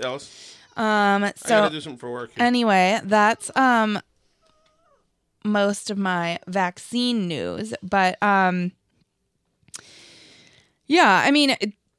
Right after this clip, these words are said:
Speaker 2: on the other hand, uh, Biden is taking, like, full credit for the vaccine. He even said in his town hall last week that they didn't even have a vaccine until he came into office. He's said a bunch of different times there was absolutely no plan to get the vaccines out there, even though,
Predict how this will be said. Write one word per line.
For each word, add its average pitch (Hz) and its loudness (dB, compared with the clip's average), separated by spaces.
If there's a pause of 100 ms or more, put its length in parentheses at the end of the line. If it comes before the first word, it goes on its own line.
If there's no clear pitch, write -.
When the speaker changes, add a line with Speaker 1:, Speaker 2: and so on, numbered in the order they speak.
(180)
Speaker 2:
on 302 6
the 285 2
other 277 4
hand, 285 0
uh, 233 6
Biden 226 2
is 226 -4
taking, 220 -4
like, 190 -2
full 233 0
credit 165 -2
for 202 -6
the 180 -4
vaccine. 180 -4
He 196 -6
even 202 -6
said 185 0
in 180 -4
his 180 -6
town 185 -4
hall 190 0
last 185 -4
week 185 -8
that - -16
they 190 -6
didn't 180 -6
even 175 -6
have 190 -2
a 185 -2
vaccine 180 -4
until 185 -6
he 185 -6
came 180 -4
into 175 -4
office. 180 -2
He's 180 -8
said 185 0
a 175 -2
bunch 196 0
of 220 -10
different 202 -4
times 196 -2
there 185 0
was 175 0
absolutely 185 -2
no 180 -2
plan 190 -8
to 208 -12
get 196 -8
the 190 -6
vaccines 185 -4
out 180 0
there, 185 2
even 240 -2
though, 220 6